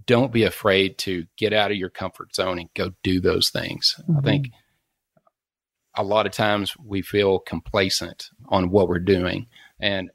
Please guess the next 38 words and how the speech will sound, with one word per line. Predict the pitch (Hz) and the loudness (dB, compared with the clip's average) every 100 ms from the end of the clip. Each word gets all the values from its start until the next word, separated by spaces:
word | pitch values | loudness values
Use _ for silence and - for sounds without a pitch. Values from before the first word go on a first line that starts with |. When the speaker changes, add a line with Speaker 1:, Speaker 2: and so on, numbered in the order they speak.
| _ | _
Speaker 1:
when | 110 107 | -4 0
I | 110 | 2
look | 123 107 | 0 -2
at | 101 87 | -4 -4
somebody | 110 98 | 0 0
like | 95 78 - | 0 -4 -6
Tim | 113 95 | -4 -4
Butler, | 90 87 95 | -4 -6 -4
he's | 92 90 | -4 -4
a | 117 | -2
good | 92 - | -2 2
friend | 107 95 | 0 2
of | |
mine. | 90 90 90 - - _ _ | 0 0 -2 -8 -20 _ _
Tim | - 110 110 | -2 2 2
is | 92 | 0
a | 90 | -2
young | 98 104 | 0 0
man | 95 95 98 95 | 0 0 0 0
that | 90 76 _ _ _ | -4 -8 _ _ _
he | - 156 | -2 2
knew | 117 113 117 92 | 4 4 4 2
he | 113 113 | -2 -2
wanted | 101 101 98 92 | -2 -2 -4 -6
to | 101 | -4
go | 98 101 | 0 0
and | 95 | 0
do | 90 90 | -6 -8
bigger | 95 95 90 | -10 -8 -10
things. | 95 92 92 - | -10 -12 -12 -16
And | - | -10
so | - 107 | -4 -2
he | |
started | 101 - 98 98 | 0 2 4 2
his | 87 95 | 0 -4
own | 92 | -4
company, | 87 101 95 - 95 | -2 -2 -2 -2 0
and, | 87 | -2